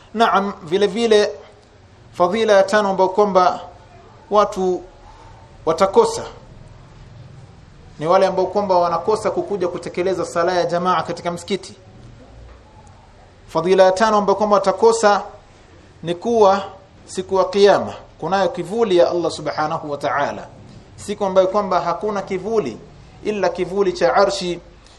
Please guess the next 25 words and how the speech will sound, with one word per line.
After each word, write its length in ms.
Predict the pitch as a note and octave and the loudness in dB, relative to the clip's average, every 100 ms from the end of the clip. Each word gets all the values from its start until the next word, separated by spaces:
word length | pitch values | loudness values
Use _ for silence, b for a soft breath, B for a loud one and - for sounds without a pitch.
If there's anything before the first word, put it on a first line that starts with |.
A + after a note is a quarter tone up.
| - | -4
ya 120 | E3 | -2
Allah 220 | F3 F3 | 0 0
Subhanahu 640 | - E3 D3 D#3+ D#3+ D3+ D3+ | -2 -4 -2 0 0 -4 -6
wa 60 | |
Ta'ala. 420 | - C#3 B2+ F#2+ - - - - _ b b b b - - - | -4 -2 -2 -4 -10 -20 -20 -20 _ b b b b -20 -20 -14
Sababu 480 | C#3+ F3 B3 A#3 | -4 2 2 2
kule 520 | - B3+ C4 A#3 A3 - - - - - - - - | 0 0 4 4 2 -8 -18 -20 -20 -20 -20 -20 -16
kutekeleza 680 | F3 G3+ G#3+ A#3 A#3 A3 F3 | -6 -2 2 6 6 4 0
ibada 380 | G3+ A3+ A3 G3+ | 2 2 4 4
ya 80 | |
sala 440 | G3 G3 G3 A3+ F3 | 4 2 4 2 0
katika 340 | F3 - F3+ | -4 -8 -6
masajidi 520 | F3 F3 A3+ G3 F#3+ | -4 -2 -2 -2 0
ya 120 | G3 G3+ | 2 2
Allah 220 | G#3 G3 | 2 0
Subhanahu 560 | G3 F#3 G3+ G3+ G#3 | -2 -4 -2 0 0
wa 80 | G3+ | -2
Ta'ala 480 | F#3+ F#3 G3 E3 A#2 B B B - | 0 0 2 0 -4 B B B -14
ni 80 | |
sababu 680 | D#3+ F#3 F#3 A#3 A3+ A#3+ A#3 - B B _ | -4 -2 2 2 2 0 -4 -8 B B _
ya 140 | D#3 F#3+ | -2 0
mtu 320 | A3+ - G#3 | -2 -4 -6
kuunganisha 1400 | A3 A#3+ B3+ B3+ - - - - F3 F#3 G3 A#3 A#3 G#3+ | -2 -2 -2 -6 -16 -20 -20 -10 -6 2 2 2 0 -2
moyo 300 | G3 G3 G3 | 0 2 4
wake 520 | G#3+ A3 A3 G3+ G3 | 4 2 4 4 4